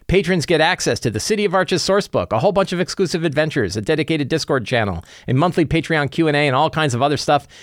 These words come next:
If you want to help support shows like this, you can find a link to join the Sly Flourish Patreon in the show notes below. So, yeah, what happened last time? Where, where were we?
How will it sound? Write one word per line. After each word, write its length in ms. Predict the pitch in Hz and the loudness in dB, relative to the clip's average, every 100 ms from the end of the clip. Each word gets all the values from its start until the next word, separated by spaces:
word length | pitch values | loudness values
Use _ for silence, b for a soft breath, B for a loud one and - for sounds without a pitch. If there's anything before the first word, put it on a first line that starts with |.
| B | B
If 120 | - | -2
you 80 | 175 | 2
want 100 | 180 | 2
to 40 | |
help 120 | 165 165 | 2 0
support 380 | 151 - 190 | -2 0 -2
shows 280 | - 185 180 | 0 2 2
like 200 | 160 156 | 2 2
this, 240 | - 202 - | 2 0 0
you 100 | 160 | -2
can 140 | 123 | -2
find 260 | - 180 156 | 0 0 2
a 60 | |
link 220 | 139 190 | 0 0
to 120 | - 135 | -2 -4
join 320 | 110 175 208 | 0 0 0
the 80 | 139 | 0
Sly 240 | 156 165 | 0 0
Flourish 320 | - 165 151 | 0 -2 -2
Patreon 520 | - 170 175 185 185 - B B | -2 -4 0 0 0 -4 B B
in 160 | 220 220 | -2 2
the 80 | 196 | 2
show 320 | - 202 202 | 2 4 4
notes 300 | 185 196 - | 4 2 0
below. 560 | 175 170 202 180 85 - _ _ b b b | 0 4 4 4 0 -6 _ _ b b b
So, 420 | - 220 214 160 | 0 4 6 6
yeah, 580 | 131 220 269 196 98 110 113 | 6 4 6 4 2 -4 -10
what 220 | - 180 220 | -4 0 2
happened 280 | 208 190 | 2 0
last 260 | 156 160 165 | 0 0 0
time? 360 | 135 95 73 - B B B _ _ - | -2 -2 -4 -12 B B B _ _ -10
Where, 220 | 143 165 | -2 0
where 220 | 160 147 175 | 2 2 4
were 240 | 139 156 | 4 2
we? 320 | 131 90 55 | 2 -2 -6